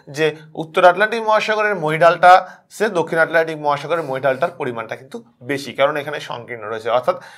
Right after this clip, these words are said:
যেটা আমরা দেখতেছি, তার বিপরীত অংশটা দেখব মহীঢালের ক্ষেত্রে। সুতরাং আমরা এখানে এই মহীসোপানের ক্ষেত্রে কি বললাম যে এই মহীসোপান,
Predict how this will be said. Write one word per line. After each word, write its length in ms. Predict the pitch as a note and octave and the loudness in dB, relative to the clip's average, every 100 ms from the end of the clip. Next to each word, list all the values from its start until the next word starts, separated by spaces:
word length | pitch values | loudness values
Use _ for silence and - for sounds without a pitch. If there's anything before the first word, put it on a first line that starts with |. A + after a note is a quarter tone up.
| - | -20
যেটা 260 | B2 C#3+ D#3+ | -10 0 2
আমরা 140 | E3+ | 2
দেখতেছি, 340 | F3 F3 G3 G#3 | 0 -2 -6 0
তার 120 | G3+ | 0
বিপরীত 400 | D3+ D#3+ E3 D3+ | 0 -6 -4 -4
অংশটা 300 | D3 F3 E3 | -4 -2 -4
দেখব 240 | D#3+ E3+ | -4 -6
মহীঢালের 440 | G#3 B2+ A#2+ A2 G2+ | -6 -8 -6 -8 -8
ক্ষেত্রে। 300 | A2 - G2+ - - - _ | -12 -12 -14 -14 -20 -20 _
সুতরাং 300 | - E3 F3+ | -4 6 8
আমরা 160 | F3 F3+ | 8 6
এখানে 320 | F#3 G3 G#3+ - - - | 4 4 2 -2 -14 -4
এই 120 | F3+ | -2
মহীসোপানের 600 | F3+ E3+ F#3 G3+ G#3 G#3 | 0 -2 -2 -2 0 0
ক্ষেত্রে 280 | G#3 G#3 A3+ | -2 -4 -6
কি 120 | G3 | -6
বললাম 440 | E3 E3+ G3 B3+ F#3+ | -4 2 2 0 -4
যে 120 | F3 | -6
এই 220 | - F3+ | -4 -6
মহীসোপান, 680 | E3 E3+ F3 F#3 F3 F#3 | -4 -4 -4 -2 0 -2